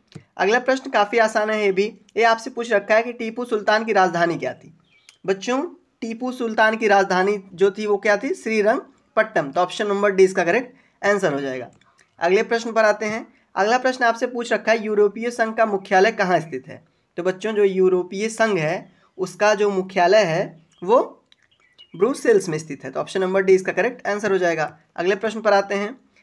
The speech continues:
अगला प्रश्न बच्चों आपसे पूछ रखा है कि दुनिया का पहला मिसाइल मैन किसे कहा जाता है? वर्तमान का नहीं पूछा है, इसमें पहला पूछा है बच्चों।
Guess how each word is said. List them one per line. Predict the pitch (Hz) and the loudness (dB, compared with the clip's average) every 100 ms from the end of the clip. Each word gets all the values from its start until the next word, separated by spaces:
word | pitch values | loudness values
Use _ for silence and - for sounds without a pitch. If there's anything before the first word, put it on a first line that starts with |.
| _ _ | _ _
अगला | 175 208 | -2 0
प्रश्न | 240 247 247 | 0 -2 -4
बच्चों | 233 247 233 | -4 0 0
आपसे | 226 | 0
पूछ | 233 233 214 | -4 -4 -2
रखा | 190 185 | 0 0
है | 220 | 2
कि | 233 | -2
दुनिया | 196 214 220 | -4 -4 -4
का | 240 247 | -4 -2
पहला | 214 202 226 | 0 2 2
मिसाइल | 214 190 190 190 | 0 0 2 2
मैन | 180 262 - _ | 0 -2 -6 _
किसे | 233 226 196 | -6 0 0
कहा | 151 139 | 0 -6
जाता | 139 135 147 | -6 -4 -2
है? | |
वर्तमान | 160 170 196 214 226 | 0 0 0 0 0
का | 233 | -2
नहीं | 233 | -2
पूछा | 220 175 165 | -2 0 2
है, | 175 | 2
इसमें | 196 233 | 0 -4
पहला | 220 202 190 | 2 4 2
पूछा | 156 135 135 | 0 -8 -8
है | |
बच्चों। | 131 - | -8 -12